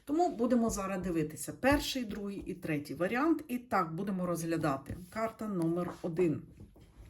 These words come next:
У нас тут паж води, тобто паж,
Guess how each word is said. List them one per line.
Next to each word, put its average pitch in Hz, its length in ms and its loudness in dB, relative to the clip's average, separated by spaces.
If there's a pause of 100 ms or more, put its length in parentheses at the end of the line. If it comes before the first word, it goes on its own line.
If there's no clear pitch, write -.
(280)
У 170 80 -6
нас 175 240 -2
тут - 320 -10
паж 143 400 0 (360)
води, 156 460 0 (580)
тобто 170 400 -6
паж, 196 600 -4